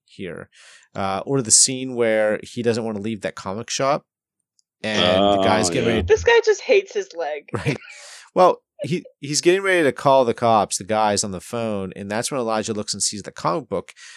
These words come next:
Speaker 1: and the camera is kind of tilted and it kind of spins upside down or spins around right side up to the comic so that you can see, you know, you can read the, the front of the cover for the comic book. Um,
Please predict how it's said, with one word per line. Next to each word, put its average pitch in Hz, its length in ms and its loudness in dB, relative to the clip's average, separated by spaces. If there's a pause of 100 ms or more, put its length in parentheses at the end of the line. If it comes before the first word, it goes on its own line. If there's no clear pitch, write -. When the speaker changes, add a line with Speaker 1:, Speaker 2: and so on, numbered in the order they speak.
(220)
Speaker 1:
and 127 480 0
the 123 80 -6
camera 135 720 -2 (220)
is 110 100 -4
kind 131 220 -6
of - 100 -8
tilted 127 640 -4
and 110 100 -6
it 107 60 -10
kind 113 160 -10
of 98 80 -4
spins 113 760 -2
upside 92 540 -4
down 90 420 -8
or 95 120 -8
spins 104 580 -4
around 107 640 -4 (460)
right 104 180 -4
side 107 220 0
up 101 160 -6
to - 80 -14
the 90 80 -12
comic 107 480 -6
so 107 180 -2
that 92 200 -8
you 87 100 -18
can 98 120 -12
see, 95 540 -4 (300)
you 107 100 -18
know, 98 140 -8
you 98 80 -10
can 101 180 -14
read 101 220 -10
the, 95 320 -6
the 90 100 -8
front 95 400 -10
of 87 460 -12
the 85 320 -10
cover 95 440 -10 (200)
for 101 100 -16
the 95 60 -12
comic 98 340 -12
book. - 220 -18 (840)
Um, 101 300 -6